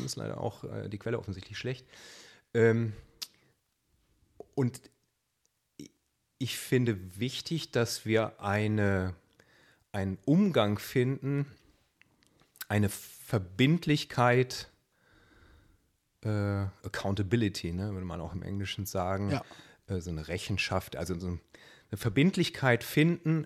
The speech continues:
Speaker 1: wo wir auch uns trauen, auf die Früchte zu schauen
Speaker 2: Mhm.
Speaker 1: und auch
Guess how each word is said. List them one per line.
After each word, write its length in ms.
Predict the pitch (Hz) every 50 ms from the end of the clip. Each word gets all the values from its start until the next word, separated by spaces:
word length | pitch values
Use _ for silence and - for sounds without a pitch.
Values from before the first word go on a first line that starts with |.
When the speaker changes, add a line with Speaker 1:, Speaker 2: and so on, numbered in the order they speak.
| - -
Speaker 1:
wo 280 | - 98 117 131 143 -
wir 280 | 147 131 123 101 - - - _ _ _ _ _
auch 480 | - 110 113 139 170 - - 95 - - _ _ _ _ _ _ _ _ _ _ _ -
uns 220 | 127 120 - -
trauen, 640 | - - - - 107 110 127 151 185 196 214 214 - -
auf 220 | 107 110 117 - -
die 120 | - 151
Früchte 460 | - - - 98 - - - - 101
zu 160 | - - - 98
schauen 500 | - - - 95 95 104 123 160 226 - -
Speaker 2:
Mhm. 280 | 175 196 220 311 320 - - -
Speaker 1:
und 260 | 127 127 131 - -
auch 240 | 120 135 - -